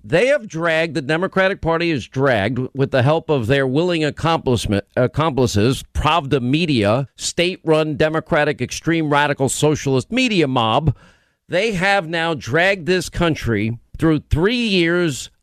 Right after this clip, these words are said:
of lies, slander, smears, and besmirchment. They have advanced nothing but conspiracy theories and a hoax. We had four separate investigations about Trump-Russia collusion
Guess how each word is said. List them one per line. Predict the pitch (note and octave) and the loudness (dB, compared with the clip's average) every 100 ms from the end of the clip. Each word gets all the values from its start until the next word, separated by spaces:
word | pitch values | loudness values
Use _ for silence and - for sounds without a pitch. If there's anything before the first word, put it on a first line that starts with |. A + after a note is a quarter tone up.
| - | -4
of | C#3 G2 | -2 -2
lies, | G2 B2 C#3 D3 D#3+ G3+ A#3 D#3 - | -4 0 2 2 0 0 -2 -6 -10
slander, | - - - D3 D3+ F3 F#3+ G#3 A3+ G#3 _ | -12 -8 -2 0 2 2 2 2 2 -4 _
smears, | - - - - B2+ D#3+ F#3 G3 A3 F#3 - - | -16 -8 -6 -2 2 2 2 2 0 -2 -12 -6
and | F3 F3 | -4 -2
besmirchment. | G3+ - C4 A#3+ - B2 F#2+ _ - | -2 0 0 0 0 -4 -6 _ -2
They | D#3+ | 0
have | C#3+ D#3 D#3 B2+ | 0 0 0 0
advanced | D3 A2 A2+ E3 E3+ D#3+ - - | -2 0 -2 2 0 0 -4 -6
nothing | A#2 D#3+ G#3 - F#3 | 0 2 2 0 0
but | D#3+ D#3+ - | 2 0 0
conspiracy | C#3 - - D#3+ F#3 F3 C3+ C#3+ C3 | -4 -2 -2 2 2 0 -2 0 -2
theories | - A#2+ C3 D#3 F3 - - | 0 0 2 0 0 -4 0
and | F#3 | 0
a | G3 G3+ | 2 2
hoax. | A#3+ B3 - - - - _ - | 2 0 -2 -10 -10 -12 _ -8
We | F3+ | -2
had | D#3+ B2 | -2 -2
four | - E3+ E3 | -2 0 0
separate | - F3+ A3 F3+ | 0 0 0 -2
investigations | C#3 B2 C3+ - C3 G2+ C3+ C#3+ F3 C#3+ | -2 0 0 0 -4 -2 0 0 0 0
about | C#3 B2+ - | 2 0 0
Trump-Russia | C3 D3 C3 C3+ D3 C3+ | 0 0 0 0 0 -2
collusion | G#2 A2 B2+ A#3+ E3 F3+ G#3 | -6 -4 0 0 2 0 -2